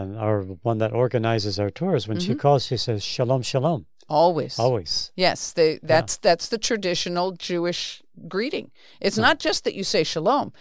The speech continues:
Speaker 2: You say, "Shalom, shalom."
Speaker 1: Uh-huh.
Speaker 2: So it's more than
Speaker 1: More
Speaker 2: just,
Speaker 1: than.
Speaker 2: it's more
Speaker 1: Yeah.
Speaker 2: than just, "I'm wishing you peace."
Speaker 1: Mm-hmm.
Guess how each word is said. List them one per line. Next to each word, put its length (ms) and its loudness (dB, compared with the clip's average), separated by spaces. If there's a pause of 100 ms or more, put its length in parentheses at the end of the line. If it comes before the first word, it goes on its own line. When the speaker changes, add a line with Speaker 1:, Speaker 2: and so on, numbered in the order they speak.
(220)
Speaker 2:
You 160 0
say, 280 2
"Shalom, 440 2
shalom." 520 0 (260)
Speaker 1:
Uh-huh. 340 -8
Speaker 2:
So 240 6
it's 160 2
more 440 -4
than 160 -6 (400)
Speaker 1:
More 120 6
Speaker 2:
just, 120 2
Speaker 1:
than. 260 -4 (140)
Speaker 2:
it's 180 0
more 260 6
Speaker 1:
Yeah. 60 2
Speaker 2:
than 140 2
just, 400 0 (120)
"I'm 200 -2
wishing 320 -2
you 80 -4
peace." 640 -12
Speaker 1:
Mm-hmm. 220 -8